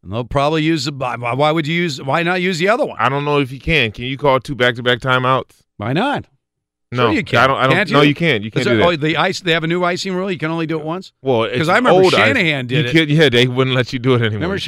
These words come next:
Speaker 1: Shanahan
Speaker 2: yeah,
Speaker 1: kept doing that?
Speaker 2: I
Speaker 1: He
Speaker 2: know.
Speaker 1: would go, "Du-du-du-du-du-du." Wasn't
Speaker 2: And,
Speaker 1: Shanahan
Speaker 2: and,
Speaker 1: the guy that started all
Speaker 2: and
Speaker 1: this
Speaker 2: that
Speaker 1: crap?
Speaker 2: was the reason
Speaker 1: Yeah.
Speaker 2: why they won't let you do it, uh, back-to-back two times.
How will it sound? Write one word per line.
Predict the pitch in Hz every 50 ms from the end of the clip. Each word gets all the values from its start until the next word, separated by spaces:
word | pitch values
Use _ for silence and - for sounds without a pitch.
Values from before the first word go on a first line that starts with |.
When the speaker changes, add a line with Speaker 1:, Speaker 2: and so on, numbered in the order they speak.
| 180 117
Speaker 1:
Shanahan | 185 180 180 175
Speaker 2:
yeah, | 139 165
Speaker 1:
kept | 190 208
doing | 180 185 190 185
that? | 175 170 170 165
Speaker 2:
I | 165
Speaker 1:
He |
Speaker 2:
know. | - 156
Speaker 1:
would | 147 139 135 151
go, | 180 165
"Du-du-du-du-du-du." | 175 180 156 175 170 180 160 151 156 208 175 185 175 -
Wasn't | 151 170 226 - -
Speaker 2:
And, | 127
Speaker 1:
Shanahan | 131 190 240 - 190 240
Speaker 2:
and, | 226 208
Speaker 1:
the | 196
guy | 175 190 196
that | 175 156 -
started | - - 170 170 180 190 185
all | 160
Speaker 2:
and | 143 139 127
Speaker 1:
this | 127 123
Speaker 2:
that | 120 127 139
Speaker 1:
crap? | 147 147
Speaker 2:
was | 147 127 123
the | 120 143 139
reason | 127 131 147 156 170 170 151 120 110 101 95 107 117 117
Speaker 1:
Yeah. | 131 131 117 101 120
Speaker 2:
why | 127 117
they | 113 127 123 120
won't | 120 120 120 120
let | 117 117 113 - -
you | 120 107
do | 98 120 120 117 104
it, | 101 - _ _ _ _ _ _ _ _ _ _ _ _ _ _ _
uh, | - 110 104 101 98 95 92 90 - - - _ _
back-to-back | - 110 117 120 110 - 117 98 117 113 104 92 -
two | - 123 107
times. | 107 110 104 98 90 80 80 _ _